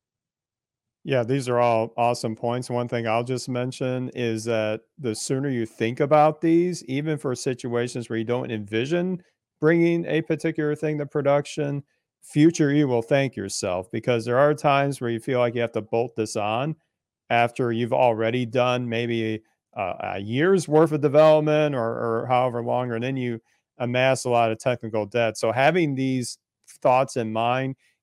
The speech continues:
even if you don't necessarily tackle them right away, but even knowing that they're on the horizon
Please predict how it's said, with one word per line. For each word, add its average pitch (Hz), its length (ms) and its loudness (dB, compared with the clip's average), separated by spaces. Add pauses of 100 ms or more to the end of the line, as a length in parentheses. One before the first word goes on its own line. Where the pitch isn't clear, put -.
(120)
even 151 200 2
if 143 80 0
you 143 80 2
don't 123 220 2
necessarily 127 720 0
tackle 107 440 -2
them 180 200 0
right 175 180 4
away, 202 100 2
but 127 200 -2
even 139 280 -2
knowing 123 300 -2
that 123 140 -4
they're 117 160 -2
on 120 120 0
the 113 60 -6
horizon 110 720 -4